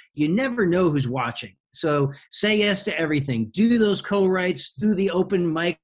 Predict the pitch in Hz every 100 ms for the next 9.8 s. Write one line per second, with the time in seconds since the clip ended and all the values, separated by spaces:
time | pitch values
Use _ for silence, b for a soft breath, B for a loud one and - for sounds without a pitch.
0 | - 180 160 160 - B B - 202 208
1 | 214 185 185 156 185 160 147 - 180 156
2 | 160 156 160 165 165 160 165 139 B B
3 | B 139 139 139 170 170 - 175 175 175
4 | 175 160 160 151 139 151 151 147 139 -
5 | 180 156 139 - - 190 190 165 160 156
6 | 135 151 151 - 165 160 135 117 - 160
7 | 165 - 180 170 170 B B B - 151
8 | 143 139 123 147 139 - 160 143 - 92
9 | - 135 135 143 135 127 -